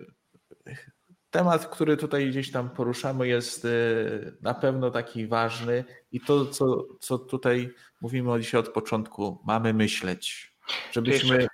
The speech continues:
Speaker 1: nie da-, nie dali się pociągnąć taką, takiej fali, tak?
Speaker 2: To wbije w ziemię, ale tu nie chodzi o jakieś odzieranie kogoś z godności, tylko chodzi o mówienie prawdy.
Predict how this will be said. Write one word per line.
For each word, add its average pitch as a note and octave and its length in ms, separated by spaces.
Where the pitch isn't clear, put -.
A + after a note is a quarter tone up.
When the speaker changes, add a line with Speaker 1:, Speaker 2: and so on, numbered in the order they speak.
Speaker 1:
nie C3 140
da-, C3 220
nie C3 120
dali B2 240
się A#2+ 160
pociągnąć B2 600
taką, A2+ 380
takiej G#2+ 520
fali, G#2+ 420
tak? A2 360
Speaker 2:
To C#3+ 100
wbije C3 460
w A#2+ 80
ziemię, C3+ 340
ale A2+ 100
tu B2+ 120
nie B2+ 100
chodzi A#2 300
o A2 40
jakieś G#2 340
odzieranie A2 520
kogoś A2 340
z G#2+ 60
godności, A#2+ 600
tylko F3+ 300
chodzi A#3 320
o A3+ 60
mówienie A3+ 440
prawdy. B3 640